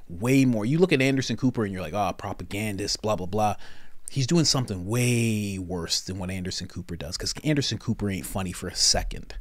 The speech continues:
You know what I mean? All of those guys, M S N B C, Rachel Maddow, she's not funny even for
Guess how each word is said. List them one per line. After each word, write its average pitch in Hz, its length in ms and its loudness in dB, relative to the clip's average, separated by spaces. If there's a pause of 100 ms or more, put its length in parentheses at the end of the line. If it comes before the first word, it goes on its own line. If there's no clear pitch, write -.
(500)
You 110 120 0
know 120 100 4
what 117 100 4
I 110 80 2
mean? 120 300 0 (680)
All 151 360 4
of 143 60 8
those 120 300 4
guys, 95 400 -2
M 120 180 0
S 113 140 -2
N 110 100 0
B 95 80 -6
C, 95 140 -6
Rachel 104 340 0
Maddow, 98 380 -4
she's - 160 -6
not 135 180 -2
funny 117 480 -2
even 113 320 -2
for 104 260 -4